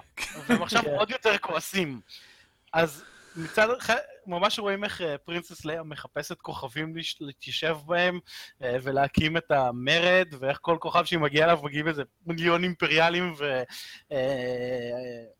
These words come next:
Speaker 2: <clears throat> מעיפים אותם, וכל הזמן רק רודפים אחריהם עד שהם מגיעים להוס, ושם רק הם מצליחים, כי זה מספיק כוכב חור תחת בשביל להיות בו, ורואים איך הם מקימים את המרד, ואת כל הספינות, וזה, אז, אה,
Speaker 3: אבל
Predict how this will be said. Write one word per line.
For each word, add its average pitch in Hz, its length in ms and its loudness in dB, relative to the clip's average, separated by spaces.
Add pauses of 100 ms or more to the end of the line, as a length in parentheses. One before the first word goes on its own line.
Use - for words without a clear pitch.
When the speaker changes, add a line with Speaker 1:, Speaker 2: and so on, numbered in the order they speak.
(120)
Speaker 2:
<clears throat> 202 220 4
מעיפים 175 400 2
אותם, 214 500 4
וכל 156 320 -2
הזמן 165 180 -2
רק 165 180 -2
רודפים 160 380 -2
אחריהם 185 260 0
עד 165 120 -4
שהם 170 120 -2
מגיעים 151 320 -2
להוס, 165 560 2
ושם 139 1200 0
רק 170 180 2
הם 165 40 0
מצליחים, 151 380 -4
כי 170 120 -10
זה 139 60 -8
מספיק 131 360 -12
כוכב - 300 -2
חור 147 380 -6
תחת 160 460 0
בשביל 135 300 -8
להיות 139 300 0
בו, 226 280 2 (640)
ורואים 143 400 2
איך 175 120 0
הם 165 60 0
מקימים 156 420 -2
את 170 120 -2
המרד, 180 560 4 (280)
ואת 117 800 -2
כל 147 200 2 (1000)
הספינות, 160 880 2
וזה, 156 200 -2
אז, 190 60 4 (300)
אה, 381 280 2
Speaker 3:
אבל 170 140 2